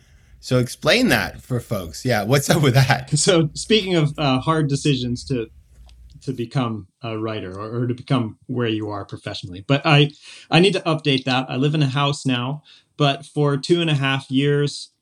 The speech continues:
Speaker 2: my wife and I lived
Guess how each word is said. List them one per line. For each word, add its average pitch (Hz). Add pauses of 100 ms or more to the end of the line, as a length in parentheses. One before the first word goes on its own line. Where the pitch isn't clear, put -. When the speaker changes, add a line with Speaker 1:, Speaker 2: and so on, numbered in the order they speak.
(200)
Speaker 2:
my 131
wife 127
and 127
I 123 (160)
lived 131